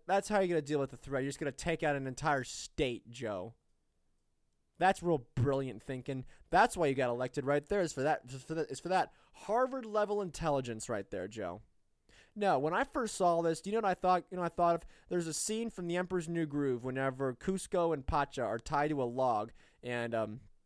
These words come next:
they're about, about, about, about, about to, about to go over a waterfall. And, uh,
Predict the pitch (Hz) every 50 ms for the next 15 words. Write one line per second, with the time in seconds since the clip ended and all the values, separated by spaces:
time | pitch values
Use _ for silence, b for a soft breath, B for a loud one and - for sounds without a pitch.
0 | _ _ _ _ - - - 139 135 156 160 - 151 165 156 - 156 - - 165
1 | - - - _ - 143 - - 151 139 - 170 175 185 - - - 170 - -
2 | - - 175 180 160 143 160 151 139 139 123 120 127 135 139 131 123 117 - -
3 | 87 78 87 127 - _ _ b b b b b b b b - 139 139 139 135
4 | 135 131 131 131 131 127 127 123 123 120 120